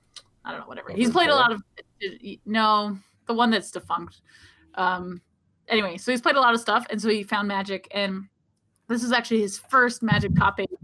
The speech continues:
Speaker 1: He had no idea. Like, he's like, "So I think I'm dead," and we were like, "Well, the math is, like, sketch, like, you might be okay." And he's like, "What do you mean the math? What do you, like, what does that mean? <laughs> What are tiebreakers?" Um, and so we got to explain that to him. I actually beat Max in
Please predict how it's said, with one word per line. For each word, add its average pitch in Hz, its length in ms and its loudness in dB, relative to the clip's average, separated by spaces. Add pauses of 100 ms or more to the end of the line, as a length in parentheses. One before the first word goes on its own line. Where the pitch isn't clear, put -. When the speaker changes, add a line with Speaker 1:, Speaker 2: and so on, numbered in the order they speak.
(1300)
Speaker 1:
He 285 140 0
had 269 180 4
no 262 140 6
idea. 247 320 4
Like, 226 140 -2
he's 220 160 -8
like, 208 160 -2
"So 240 120 -2
I 220 80 2
think 233 180 -4
I'm 208 140 -2
dead," 233 320 2
and 202 200 -6
we 202 80 -6
were 202 60 -4
like, 202 140 -6
"Well, 349 440 4 (440)
the - 80 -8
math 349 280 2
is, 269 120 -4
like, 233 320 0
sketch, 339 600 -2
like, 220 160 -4
you 226 80 -10
might 247 140 0
be 269 140 -2
okay." 254 300 0
And 233 80 2
he's 226 120 2
like, 226 120 -4
"What 262 60 -2
do 285 60 -2
you 277 60 -2
mean 269 120 0
the 233 60 2
math? 196 400 -2
What 226 120 0
do 233 80 -2
you, 220 80 -6
like, 196 240 -6 (340)
what 277 80 2
does 247 100 0
that 277 140 4
mean? 262 280 0
<laughs> 226 100 -2
What 302 180 6
are 302 40 6
tiebreakers?" 254 880 2 (420)
Um, 233 360 0
and 214 100 -4
so 220 120 -4
we 208 100 0
got 202 160 -2
to 220 80 -4
explain 202 440 -6
that 190 180 -8
to 202 100 -4
him. 196 100 -6
I 254 380 4
actually 240 260 -4
beat 202 220 -6
Max 185 300 -10
in 185 320 -10